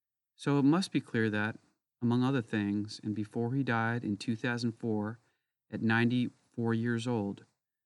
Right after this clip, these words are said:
that he clearly knew about books. Let's go. And yet the books.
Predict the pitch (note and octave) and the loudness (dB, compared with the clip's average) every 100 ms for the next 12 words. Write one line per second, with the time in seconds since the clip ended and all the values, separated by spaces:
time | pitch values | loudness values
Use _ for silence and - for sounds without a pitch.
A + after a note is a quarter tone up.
0 | _ _ _ - A2+ A#2 - - C3+ A#2+ | _ _ _ -8 -4 -4 -4 0 2 4
1 | G#2+ G#2+ A2 G2+ G#2+ G#2 A#2 A2+ G2+ - | 4 4 2 2 -2 -2 -4 -4 -4 -10
2 | - - - _ _ _ _ _ _ _ | -14 -16 -20 _ _ _ _ _ _ _
3 | _ _ - G#2 G2 G2 G2+ G2+ A2+ D3 | _ _ -10 -6 -4 -2 0 0 0 -2
4 | - B2+ G2 - - _ _ _ _ _ | -4 -4 -4 -8 -18 _ _ _ _ _
5 | _ _ _ _ _ _ _ _ _ _ | _ _ _ _ _ _ _ _ _ _
6 | _ _ _ _ _ _ _ - B2 A#2 | _ _ _ _ _ _ _ -2 2 4
7 | A#2+ B2 - A#2 A2+ G#2 G#2 - - - | 4 2 -2 -4 -2 -2 -4 -10 -12 -14